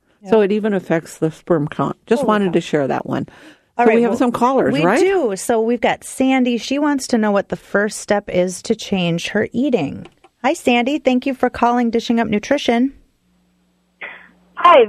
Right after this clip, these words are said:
Speaker 3: this is me.
Speaker 1: Oh,
Speaker 3: Is
Speaker 1: good.
Speaker 3: it me you're talking to?
Speaker 2: It
Speaker 1: Yes.
Speaker 2: is.
Speaker 1: Hi there.
Speaker 3: Oh, total bonus. Um,
Speaker 1: <laughs>
Speaker 3: I, I don't eat very well, but I want to start changing some habits. What would be the first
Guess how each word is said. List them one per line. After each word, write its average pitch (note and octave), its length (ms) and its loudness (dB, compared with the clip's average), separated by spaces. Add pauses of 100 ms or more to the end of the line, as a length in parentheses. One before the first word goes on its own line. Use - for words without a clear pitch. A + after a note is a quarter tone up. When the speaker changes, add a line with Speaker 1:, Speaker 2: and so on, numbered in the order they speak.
Speaker 3:
this C4 220 2
is C4 120 -8
me. C4+ 420 0 (220)
Speaker 1:
Oh, C#4+ 100 -4
Speaker 3:
Is B3+ 60 -12
Speaker 1:
good. F4+ 280 0
Speaker 3:
it A#3 40 -6
me C4 180 -4
you're E4 100 -2
talking F4+ 360 4
to? G4+ 60 2 (240)
Speaker 2:
It D#4 80 -4
Speaker 1:
Yes. F4+ 340 2
Speaker 2:
is. A3+ 120 -4 (480)
Speaker 1:
Hi C#4 240 -2
there. A#3+ 220 0
Speaker 3:
Oh, D4+ 320 2
total E4 340 4
bonus. C#4+ 420 0 (560)
Um, A#3+ 340 -6
Speaker 1:
<laughs> - 60 -18
Speaker 3:
I, D4+ 400 4 (200)
I D4+ 140 -4
don't G4 220 -6
eat D#4 180 2
very F4+ 220 2
well, E4+ 280 4
but E4 140 -2
I C#4 100 4
want B3+ 440 0
to C#4 160 0 (220)
start A#3+ 380 2 (680)
changing C4+ 480 -2
some B3+ 120 0
habits. A#3 500 -2 (400)
What F#4+ 180 4
would G#4 120 0
be F4+ 100 2
the C4+ 140 2 (200)
first C4+ 240 2